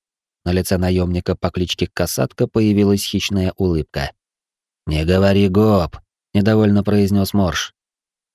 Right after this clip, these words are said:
«Ой, да ладно вам. Вы слишком серьёзно относитесь к этому заданию», махнул рукой паренёк.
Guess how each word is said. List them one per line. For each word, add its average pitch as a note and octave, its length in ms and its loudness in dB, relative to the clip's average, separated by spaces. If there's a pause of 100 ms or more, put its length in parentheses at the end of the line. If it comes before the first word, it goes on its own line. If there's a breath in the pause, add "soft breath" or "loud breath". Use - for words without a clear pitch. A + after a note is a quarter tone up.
«Ой, D#3 240 4
да D3+ 180 2
ладно E3 300 4
вам. B2 280 2 (400)
Вы F3+ 180 2
слишком D#3+ 380 2
серьёзно D3 580 4
относитесь B2 520 0
к - 60 -2
этому A#2+ 280 2
заданию», A2 600 2 (280)
махнул F#2+ 380 0
рукой F2 300 -2
паренёк. E2+ 540 -4